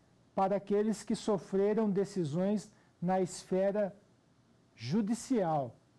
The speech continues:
por ordem judicial. Isto é importante se dizer. Com isso, nós pudemos ver nesta aula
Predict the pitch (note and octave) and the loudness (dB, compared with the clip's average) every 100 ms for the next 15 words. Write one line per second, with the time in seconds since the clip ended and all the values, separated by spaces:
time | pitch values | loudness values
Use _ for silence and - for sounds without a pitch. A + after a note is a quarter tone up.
0 | _ E3 D#3 F3 F#3+ G#3 F#3+ C3+ G3+ G3+ | _ -4 0 0 0 0 -2 -2 -4 -4
1 | A3 - F#3 A2 G2+ _ _ _ _ _ | -8 -4 -4 -4 -10 _ _ _ _ _
2 | _ _ _ _ _ D3 E3+ - G3+ F#3+ | _ _ _ _ _ -2 -2 0 -2 -2
3 | F#3 D#3 E3 D#3+ E3+ - E3+ G3 - G2+ | -4 -6 -6 -8 -10 -10 -8 -8 -8 -12
4 | - _ _ _ _ _ _ _ _ _ | -16 _ _ _ _ _ _ _ _ _
5 | _ _ _ _ _ _ _ _ C4+ A#3+ | _ _ _ _ _ _ _ _ 0 4
6 | A3+ A3 F#3+ E3+ E3 - E3 D3+ D#3+ D#3 | 4 2 0 0 0 -2 -4 -2 0 -2
7 | C3 G2+ G#2+ E3+ D#3 D3 C3 C3 C#3 F3+ | -4 -6 -2 -2 -2 -4 -6 -6 -2 0
8 | D#3+ B2 | 0 -2